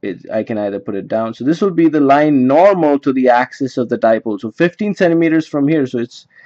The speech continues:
somewhere over here, fifteen centimeters. You could do fifteen centimeters down or up, doesn't matter. You get the same answer.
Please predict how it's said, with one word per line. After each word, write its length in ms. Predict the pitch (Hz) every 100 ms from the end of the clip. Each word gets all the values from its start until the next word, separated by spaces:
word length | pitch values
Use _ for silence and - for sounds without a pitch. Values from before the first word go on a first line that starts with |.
| - _ _
somewhere 500 | - 147 156 151 135
over 260 | 127 110
here, 560 | 113 110 151 131 123 156 -
fifteen 380 | 120 - 139 131
centimeters. 720 | 131 113 110 107 107 110 -
You 100 | 120
could 140 | 139
do 140 | 135 131
fifteen 340 | 135 139 135
centimeters 420 | 139 131 131 127
down 260 | 131 165 165
or 140 | 120
up, 260 | 104 87 -
doesn't 260 | 101 104 104
matter. 340 | 101 107 156 _ _ -
You 80 | 110
get 80 | 90
the 80 |
same 240 | - 113 110
answer. 500 | 98 101 - 160